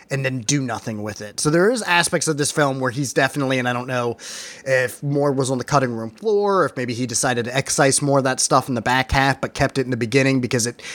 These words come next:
it deals with exposition and the character's belief. But I'm like,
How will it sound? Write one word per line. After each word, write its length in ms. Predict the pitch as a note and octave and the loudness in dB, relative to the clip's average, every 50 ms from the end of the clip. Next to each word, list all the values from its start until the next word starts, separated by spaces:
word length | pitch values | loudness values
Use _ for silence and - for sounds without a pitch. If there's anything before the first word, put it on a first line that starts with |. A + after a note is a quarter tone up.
| - - | -4 -4
it 120 | B2+ - - | -4 -2 -2
deals 300 | B2 A#2 B2 C3 A#2+ A#2+ | 0 0 2 2 2 2
with 160 | C3 B2 - | 2 0 2
exposition 680 | B2 B2+ - - B2 C3 A#2 A#2+ B2+ - - C3+ C3 | 0 0 0 0 -2 -2 0 0 0 0 0 2 0
and 80 | B2 A2 | 0 0
the 40 | A2+ | 2
character's 380 | - C3 B2 B2 A2+ - B2 | 4 6 6 6 4 2 -2
belief. 440 | A2 C3 B2 A#2 A#2+ B2+ C3+ C3 - | 0 0 0 2 2 2 2 0 0
But 140 | - C3 B2 | 0 0 2
I'm 140 | B2 B2+ C3 | 2 4 4
like, 260 | B2+ B2+ B2 A2 - | 4 4 2 0 -4